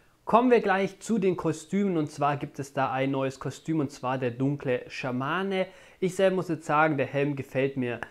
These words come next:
nicht so gut, aber ich denke, einigen Leuten wird's auf jeden Fall gefallen. Ähm, das Ding kommt zeitbegrenzt raus vom fünfundzwanzigsten bis zum neunundzwanzigsten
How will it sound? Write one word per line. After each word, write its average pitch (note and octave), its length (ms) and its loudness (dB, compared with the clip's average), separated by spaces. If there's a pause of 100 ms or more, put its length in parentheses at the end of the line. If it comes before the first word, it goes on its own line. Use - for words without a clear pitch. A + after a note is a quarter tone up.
(140)
nicht D#3 440 2
so E3 140 0
gut, D#3 240 2
aber C3 200 -2
ich B2+ 120 -12
denke, B2+ 320 -4
einigen B2 340 -4
Leuten B2 340 0
wird's B2 180 -4
auf A#2+ 140 -10
jeden C3+ 220 -2
Fall B2 280 -2
gefallen. E3 560 0 (440)
Ähm, D#3+ 280 2
das D#3+ 140 -4
Ding G#3+ 120 0
kommt F3+ 240 -4
zeitbegrenzt F3+ 720 -4
raus D#3+ 220 2
vom C#3 160 -4
fünfundzwanzigsten D3 1040 -4 (220)
bis D#3 240 0
zum C3 240 0
neunundzwanzigsten A#2+ 1200 -2